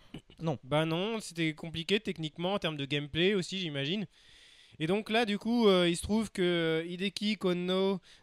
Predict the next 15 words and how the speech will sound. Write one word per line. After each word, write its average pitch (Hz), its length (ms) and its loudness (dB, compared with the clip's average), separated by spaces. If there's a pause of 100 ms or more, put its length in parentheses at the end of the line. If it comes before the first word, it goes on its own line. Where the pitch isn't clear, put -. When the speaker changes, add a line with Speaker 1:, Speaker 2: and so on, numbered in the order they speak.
Speaker 2:
donc, 151 200 -4
qui 160 100 0
est 143 80 4
devenu 147 300 0
le 147 100 2
créateur 196 540 0
de, 143 220 -2
de 139 120 -8
Mario 143 320 -4
Kart, 220 380 -4 (420)
et, 190 260 2
euh, 151 480 2 (300)
Tadashi 208 720 0
Sugiyama, 196 720 -4 (480)
euh, 160 340 6